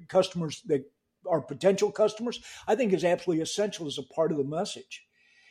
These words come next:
And so when you look at this, what I just described, it, it works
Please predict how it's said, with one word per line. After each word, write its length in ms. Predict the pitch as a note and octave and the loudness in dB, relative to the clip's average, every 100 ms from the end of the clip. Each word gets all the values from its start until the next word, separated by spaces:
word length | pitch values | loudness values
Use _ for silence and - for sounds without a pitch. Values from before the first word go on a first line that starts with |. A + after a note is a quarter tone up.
| - | -8
And 120 | F3 | -6
so 200 | - A3+ | 4 8
when 200 | G#3 G3 | 10 10
you 180 | F#3+ F#3+ | 8 2
look 240 | A#3 C#4 A#3 | 2 2 6
at 480 | G3 F#3+ - A3+ | 6 6 0 -2
this, 320 | D#3+ F#3 - F#3 | 0 0 0 -6
what 180 | F3 E3 | -2 2
I 120 | F3+ | 0
just 320 | F3 E3+ - | 0 -6 -8
described, 680 | D3+ - G3 A3+ F#3 D3+ - - - _ _ G#3+ | -8 -6 -4 0 2 0 -2 -10 -20 _ _ 6
it, 240 | A#3 G#3+ | 8 8
it 120 | A#3 | 8
works 320 | G#3 B3 - | 6 4 2